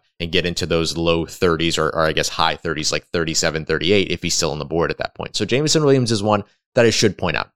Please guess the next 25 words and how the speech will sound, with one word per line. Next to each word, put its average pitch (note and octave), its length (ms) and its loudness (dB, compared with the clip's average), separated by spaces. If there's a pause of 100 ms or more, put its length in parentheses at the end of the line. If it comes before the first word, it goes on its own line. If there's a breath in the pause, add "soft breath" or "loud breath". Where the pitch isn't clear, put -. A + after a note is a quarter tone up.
but F#3 300 6 (300)
very C3+ 280 6
likely A2+ 480 4
he - 200 -2
will A2 140 6
be G#2 140 2
gone F2+ 260 2
in E2+ 60 -2
the E2 60 -2
first - 280 -2
round. C2 240 -4
So A2 100 2
a A2 140 2
more C3+ 640 6 (200 soft breath)
realistic A#2 640 4
scenario, G2+ 520 6
though G2+ 260 6
not G#2 420 2
the G2 200 -2
only A2 320 4
possible D#3 480 0
scenario, F#2 440 2
would C3 320 4
be F#2+ 220 2
his F#2 220 0